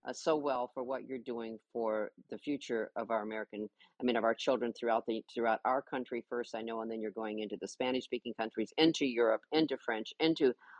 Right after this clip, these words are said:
all the languages. But thank you for launching this on behalf of children everywhere, Keontae. That may end up being your greatest legacy of all.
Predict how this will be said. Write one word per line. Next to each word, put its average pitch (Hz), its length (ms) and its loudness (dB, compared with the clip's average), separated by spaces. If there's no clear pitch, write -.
all 160 140 10
the 151 100 0
languages. 113 600 -6
But 135 160 -10
thank 175 240 -4
you 180 60 -4
for 160 180 -8
launching 135 460 -8
this 113 220 -8
on 117 160 -10
behalf 117 340 -4
of 117 120 -10
children 113 480 -6
everywhere, 107 640 -2
Keontae. 104 420 -6
That 143 180 4
may 143 200 0
end 135 120 -2
up 123 140 -4
being 117 300 -2
your 113 140 -2
greatest 113 440 -2
legacy 101 500 -4
of 95 120 -10
all. 92 360 -4